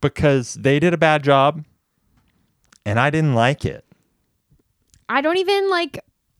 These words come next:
Speaker 2: I, I, I was just so let down by it because I felt like they, there was some really good groundwork in place in the first one.
Speaker 1: The first one is so good.
Speaker 2: It's an amazing homage.
Speaker 1: The first one really, like, it feels like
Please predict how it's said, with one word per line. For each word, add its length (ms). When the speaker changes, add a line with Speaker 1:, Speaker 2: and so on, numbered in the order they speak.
Speaker 2:
I, 220
I, 260
I 140
was 160
just 260
so 180
let 280
down 260
by 160
it 100
because 260
I 80
felt 180
like 180
they, 160
there 220
was 100
some 240
really 300
good 180
groundwork 680
in 160
place 500
in 100
the 80
first 400
one. 380
Speaker 1:
The 120
first 260
one 140
is 240
so 680
good. 140
Speaker 2:
It's 140
an 100
amazing 760
homage. 600
Speaker 1:
The 80
first 260
one 200
really, 320
like, 320
it 160
feels 480
like 340